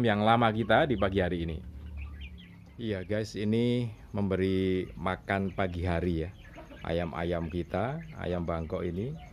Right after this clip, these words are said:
Ini yang indukan ada di luar. <clears throat> Jadi mereka ini siap untuk bertelur ya. Ini ada indukannya, yang pejantannya di sini ada satu yang di luar. Kemudian di dalam itu ada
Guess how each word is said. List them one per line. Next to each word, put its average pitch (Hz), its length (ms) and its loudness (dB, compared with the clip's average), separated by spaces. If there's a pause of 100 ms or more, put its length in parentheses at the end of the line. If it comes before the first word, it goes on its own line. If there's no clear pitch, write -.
(260)
Ini 98 240 2
yang 101 240 4
indukan 101 560 0
ada 98 240 -2
di 92 80 -2
luar. 98 480 2 (400)
<clears throat> 143 520 4
Jadi 98 200 4
mereka 104 320 4
ini 127 320 2 (480)
siap 110 320 2
untuk 113 400 -2
bertelur 104 560 2
ya. 85 160 0 (800)
Ini 101 160 0
ada 95 240 2
indukannya, 98 720 0
yang 90 480 -2 (240)
pejantannya 92 720 0
di 101 80 0
sini 98 240 0
ada 95 320 0
satu 117 480 -2
yang 104 160 -2
di 95 80 0
luar. 101 320 0 (480)
Kemudian 107 320 2
di 107 80 0
dalam 104 400 4
itu 131 240 0
ada 101 560 2